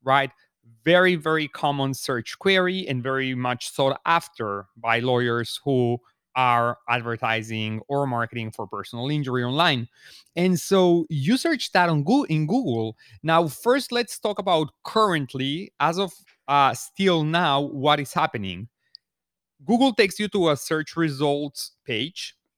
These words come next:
And then in that search results page, you're gonna see first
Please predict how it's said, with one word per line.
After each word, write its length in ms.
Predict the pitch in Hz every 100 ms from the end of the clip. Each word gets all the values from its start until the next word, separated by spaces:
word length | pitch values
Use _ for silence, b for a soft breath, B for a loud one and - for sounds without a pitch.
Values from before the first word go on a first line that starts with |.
| _ _ -
And 240 | 170 160
then 460 | 165 156 147 147 -
in 140 | - 151
that 240 | 165 233
search 200 | 208 180
results 380 | 175 156 143 127
page, 300 | - 220 -
you're 160 | 185 151
gonna 180 | 160
see 680 | 156 - 170 156 151 151 143 - _ _ _ _ -
first 440 | 202 262 - -